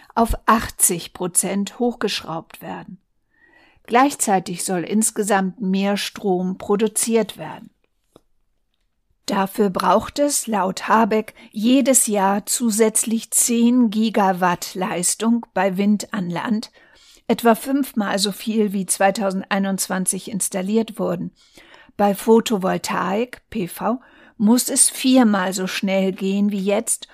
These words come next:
und die Kapazität auf jährliche zweiundzwanzig Gigawatt steigen. Die Windkraft im Meer soll von derzeit acht auf enorme dreißig Gigawatt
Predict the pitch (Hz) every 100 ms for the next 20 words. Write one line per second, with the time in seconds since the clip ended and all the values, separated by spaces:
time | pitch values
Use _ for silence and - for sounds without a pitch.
0 | - _ 240 240 262 - 208 190 180 -
1 | 185 - 208 226 - 185 - 196 202 202
2 | 190 202 190 - - - - 185 208 240
3 | 226 220 208 190 202 - - 214 190 185
4 | 185 185 - - - - 190 165 - -
5 | _ _ _ _ _ _ _ _ _ -
6 | 226 247 269 - 226 - 208 196 208 240
7 | 269 262 214 190 - 190 180 190 190 -
8 | 196 190 - - 214 262 - - - _
9 | - 196 - - 185 180 202 220 240 226
10 | - 165 202 214 - 240 - - 208 185
11 | 220 190 196 196 -